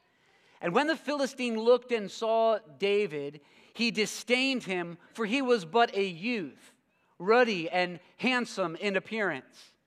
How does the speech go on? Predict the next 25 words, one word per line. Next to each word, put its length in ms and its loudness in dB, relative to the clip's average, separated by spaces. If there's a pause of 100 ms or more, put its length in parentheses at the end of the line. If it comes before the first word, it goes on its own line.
(580)
And 140 4
the 40 -2
Philistine 600 -2
said 280 2
to 100 -2
David, 540 0 (320)
"Am 180 2
I 160 4
a 100 4
dog 760 4 (600)
that 200 4
you 180 -4
come 560 4
to 160 -2
me 300 -4
with 240 -4
sticks?" 840 -4 (1040)
And 140 -4
the 40 -4
Philistine 540 0
cursed 560 4
David 540 -2 (100)
by 300 6
his 240 -2
gods. 720 0